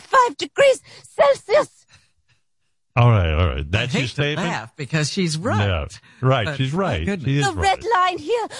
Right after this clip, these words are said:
Speaker 1: represents the average annual temperature trend.
Speaker 2: You know what's
Speaker 1: The
Speaker 2: sad?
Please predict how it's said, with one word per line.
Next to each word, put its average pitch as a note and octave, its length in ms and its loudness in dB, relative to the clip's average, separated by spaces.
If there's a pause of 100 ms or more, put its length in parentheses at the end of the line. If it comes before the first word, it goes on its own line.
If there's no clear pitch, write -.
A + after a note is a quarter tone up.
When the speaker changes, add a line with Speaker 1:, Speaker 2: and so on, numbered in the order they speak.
(100)
Speaker 1:
represents G4+ 600 -4
the - 220 -8
average E4+ 420 0
annual E4+ 380 0
temperature F4 600 -8
trend. A4 440 -2 (100)
Speaker 2:
You C#3+ 120 2
know G3+ 140 0
what's G#3 220 -2
Speaker 1:
The E4+ 60 -2
Speaker 2:
sad? E3+ 320 -4